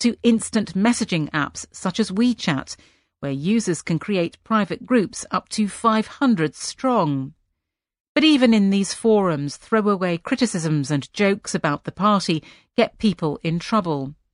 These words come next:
The government is trying to make ordinary web users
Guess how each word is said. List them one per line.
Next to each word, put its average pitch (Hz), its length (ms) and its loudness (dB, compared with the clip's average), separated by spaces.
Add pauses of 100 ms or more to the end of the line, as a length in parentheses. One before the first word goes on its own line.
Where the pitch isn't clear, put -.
(540)
The 294 80 4
government 180 520 2
is 240 140 -2
trying 175 400 2
to 190 100 -4
make 165 260 0
ordinary 180 500 2
web 190 280 -2
users 156 380 -4